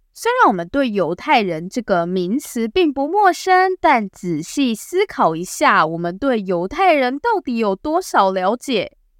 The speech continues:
然后在正式开始今天的节目之前，我想要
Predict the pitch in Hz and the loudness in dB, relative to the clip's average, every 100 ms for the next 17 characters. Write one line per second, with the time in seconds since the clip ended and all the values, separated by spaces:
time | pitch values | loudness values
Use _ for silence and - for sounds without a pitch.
0 | _ 214 233 294 330 294 262 359 330 - | _ 0 0 0 2 2 0 0 0 -2
1 | 339 311 - 453 - 302 254 190 - 254 | -4 -4 0 0 0 -4 -2 -2 -2 -2
2 | 254 294 269 269 240 196 - 190 240 262 | 0 0 -2 2 2 2 0 -2 -2 -4
3 | 311 311 - 262 277 185 220 - 175 | -6 -4 -2 2 2 2 -2 2 2